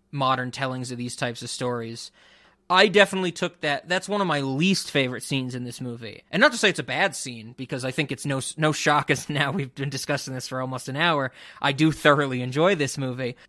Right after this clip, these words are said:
But I took that whole scene as after Joe gets caught and then he's, like, being interrogated as just, like, that might be the most fantastical young person looking at the elderly scene where Joe Burns is just,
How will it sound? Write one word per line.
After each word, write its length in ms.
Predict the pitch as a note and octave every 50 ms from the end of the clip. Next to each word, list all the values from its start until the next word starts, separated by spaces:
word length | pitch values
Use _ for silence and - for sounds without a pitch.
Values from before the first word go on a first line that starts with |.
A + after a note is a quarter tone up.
| _ _ -
But 320 | D3 - F#3 F3 - - _ _ _ -
I 240 | G3 G3+ G#3+ A3 G#3+
took 300 | - - G#3+ F#3+ - -
that 180 | F#3+ F3 E3
whole 280 | - - - F3+ F#3 F3+
scene 360 | E3+ - - F3+ E3+ E3 D#3+
as 100 | D3+ C3+
after 360 | - D3 D#3 E3 - - E3+
Joe 260 | D3+ C3 D3+ D3 D#3 D3
gets 240 | D3+ C#3+ - -
caught 340 | - - D3 C3+ C#3+ D3 - -
and 120 | C#3+ C3+ C3+
then 120 | C3+ B2+
he's, 180 | C#3 C#3 B2+ -
like, 160 | C#3+ C3 B2
being 220 | - C#3+ C3+ C3
interrogated 800 | C3 B2 - C3 C3 C3 C#3 C#3 C#3 C#3+ C#3+ C#3+ D3 D#3 D#3+ E3+ - - - - - - - -
as 240 | E3 E3+ E3 D3+ C3
just, 320 | - E3 D3+ - - - D3+
like, 380 | D3 C#3+ C3 - _ - - _ _ _ _ _ _ -
that 360 | G3+ G3+ F3 A#3+ A#3 B3 A#3
might 200 | A#3 A3+ G#3+ G#3+
be 100 | G#3+ G#3
the 100 | E3+ E3+
most 920 | E3 E3 D#3+ E3 E3+ F3 F3+ F3+ F#3 F#3+ F#3+ G3 G3 F3+ D3+ - - - -
fantastical 1200 | - - E3+ D#3 D#3 D3 - - - - - - E3+ E3 D#3+ - - D#3+ - - D3+ D3 C#3+ - - - - _ -
young 380 | B2+ C#3 D3+ D3+ D#3+ D#3+ D#3
person 420 | - E3 D3+ D#3 D3 - D3+ C#3 C#3
looking 280 | C#3+ C#3 - C#3+ C#3
at 100 | C3+ B2+
the 140 | - B2+ B2+
elderly 420 | B2+ C3 C3 B2+ C3 B2 B2 B2 A#2+
scene 340 | - - C3 C3 B2+ B2+
where 140 | B2 C3 C3
Joe 240 | B2+ C3 C#3 C3+ C#3
Burns 480 | B2+ C3+ B2+ B2+ B2+ B2+ B2 B2 - C3
is 140 | A#2+ -
just, 400 | - - C3 B2 A#2+ - - -